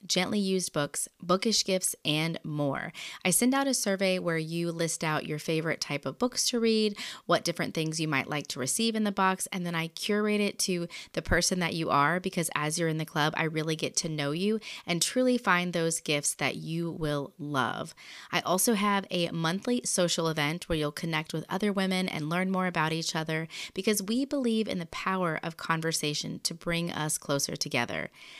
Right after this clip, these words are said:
And as I mentioned before, I love celebrating women, so one of my favorite parts is the Badass Bestie of the Month, and this is where we feature a member of our community to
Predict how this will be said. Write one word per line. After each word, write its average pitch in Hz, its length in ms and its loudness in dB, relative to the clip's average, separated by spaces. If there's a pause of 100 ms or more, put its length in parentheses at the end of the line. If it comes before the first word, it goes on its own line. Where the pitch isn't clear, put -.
(140)
And 185 220 -2
as 214 180 2
I 240 80 4
mentioned 202 320 2
before, 170 500 2
I 185 120 -2
love 175 580 0
celebrating 170 640 0
women, 151 360 -2 (260)
so - 140 0
one 185 120 4
of 180 60 0
my 170 140 2
favorite 208 500 0
parts 160 440 0
is 170 160 -2
the 165 120 0
Badass 160 540 0
Bestie 165 500 0
of 208 80 -4
the 233 80 0
Month, 247 320 4 (320)
and 180 160 0
this 202 160 2
is 214 140 -2
where 185 260 2
we 180 200 0
feature 180 460 -2
a 165 60 -2
member 160 380 0
of 196 160 0
our 185 160 0
community 151 600 -2 (400)
to 190 300 2